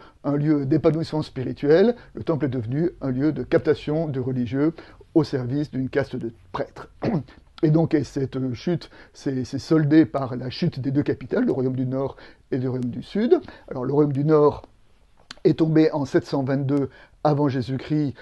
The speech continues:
euh, sous les coups des rois assyriens, du roi Sennachérib, et, euh, le royaume du Sud, Jérusalem, le royaume de Juda,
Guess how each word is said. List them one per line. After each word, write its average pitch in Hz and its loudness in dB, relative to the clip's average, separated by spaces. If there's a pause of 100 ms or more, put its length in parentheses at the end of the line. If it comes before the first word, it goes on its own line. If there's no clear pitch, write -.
(180)
euh, 131 0
sous 151 -4
les 147 2
coups 151 0
des 127 -2
rois 131 -2
assyriens, 143 -2
du 127 -6
roi 127 -4
Sennachérib, 135 -2 (440)
et, 165 12
euh, 147 4
le 139 0
royaume 135 -2
du 123 -8
Sud, 214 -2 (200)
Jérusalem, 131 -4
le - -4
royaume 139 0
de 131 -4
Juda, 131 -4